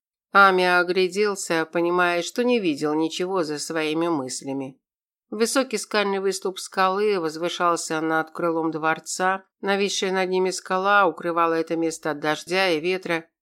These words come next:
если бы таковые здесь были. На небольшой горизонтальной площадке, где они сейчас стояли,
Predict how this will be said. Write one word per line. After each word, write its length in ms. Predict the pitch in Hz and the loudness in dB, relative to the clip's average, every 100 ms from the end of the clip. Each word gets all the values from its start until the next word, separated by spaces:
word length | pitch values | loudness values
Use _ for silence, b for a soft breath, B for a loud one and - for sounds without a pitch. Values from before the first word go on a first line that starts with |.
| _ | _
если 340 | 220 214 190 185 | 0 0 0 -2
бы 140 | 170 | -2
таковые 520 | 175 175 175 170 165 | -4 0 0 2 -2
здесь 320 | 156 170 165 | -2 -2 -2
были. 480 | 156 143 135 127 120 _ _ _ _ | -4 -4 -4 -6 -10 _ _ _ _
На 140 | 196 202 | 0 2
небольшой 500 | 196 190 190 208 190 | 4 2 2 -2 -2
горизонтальной 720 | 185 185 190 185 185 180 180 | 0 0 0 0 0 0 0
площадке, 800 | 190 185 185 - 233 240 - 160 | 0 0 0 -2 -2 -2 -4 -4
где 180 | 156 | -2
они 160 | 151 151 | -2 -2
сейчас 420 | - 170 160 151 | -6 -6 -6 -6
стояли, 680 | - 156 160 180 190 170 160 | -6 -2 -2 0 -2 -2 -6